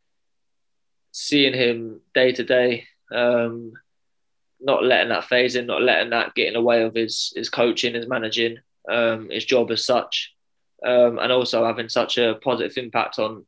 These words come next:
on so many lads that were in the group, um, which was a good group as well. Um, yeah, he had a really, really positive impact on, on a lot of the lads, um, and that's obviously through a, through a tough period in his time as well, which speaks volumes.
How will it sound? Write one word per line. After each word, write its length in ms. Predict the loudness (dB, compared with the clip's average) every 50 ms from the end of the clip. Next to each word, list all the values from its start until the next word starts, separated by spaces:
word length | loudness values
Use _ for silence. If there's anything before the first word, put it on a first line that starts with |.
| _ -12
on 160 | -12 -10 -6
so 200 | 0 0 0 0
many 160 | 0 0 0
lads 240 | 0 0 0 -2 -4
that 100 | -8 -6
were 80 | -6 -8
in 80 | -8
the 60 | -8 -6
group, 320 | -4 0 0 0 -2 -4 -10 _ _ _ _ _ -12
um, 680 | -8 -4 -2 -2 -2 0 0 -2 -2 -4 -6 -10 -18 _ _ _ _ _ _ _ _ _ _ _ _ _ _ _ _ -4
which 220 | -4 -4 -2 0
was 480 | 0 0 0 0 0 2 2 0 0 -2 -8
a 60 | -6
good 280 | 0 2 2 2 4 2
group 200 | -2 -2 0 -2
as 140 | -6 -2 0
well. 320 | 2 2 2 0 -4 -12 _ _ _ -12 -6
Um, 580 | -2 0 2 2 2 2 0 -2 -4 -10 -18 -20 _ _ _ _ _ _ _ _ _ _ _
yeah, 260 | -2 2 2 4 4
he 60 | 4
had 120 | 2 0
a 60 | 0 0
really, 540 | 4 4 4 4 4 2 0 -2 -2 -6 _ _ -10
really 380 | 0 2 2 4 4 2 2
positive 280 | 0 -4 -4 -4 -8 -12 -12
impact 340 | -10 -6 -4 -4 -4 -4 -8
on, 160 | -8 -8 -10 _ _ -20 -20 _ _ _ -6
on 100 | -4 0
a 60 | 2
lot 140 | 2 2 2
of 40 | 2
the 80 | 0
lads, 400 | 0 0 -2 -2 -4 -8 -10 -10 -8 -4
um, 380 | -2 -2 -2 -2 -4 -6 -14 -10 -6
and 120 | -6 -2
that's 200 | -2 -2 -2 -2
obviously 560 | -4 -6 -6 -8 -6 -4 -4 -4 -4 -6 -14 _ _ -20 -20 _ -8
through 280 | -4 -2 0 0 0 -2
a, 80 | -2
through 180 | -4 -4 -4 -4
a 60 | -2
tough 260 | -2 -2 -4 -4 -4 -10 _ -6
period 240 | -2 0 0 0 -2
in 80 | -6 -6
his 120 | -6 -4
time 220 | -2 0 0 -2
as 100 | -2 -4
well, 160 | -2 -2 0 0
which 180 | 0 -2 -2 -2
speaks 260 | -4 -6 -8 -8 -6
volumes. 460 | -6 -6 -6 -8 -14 -18 -20 -20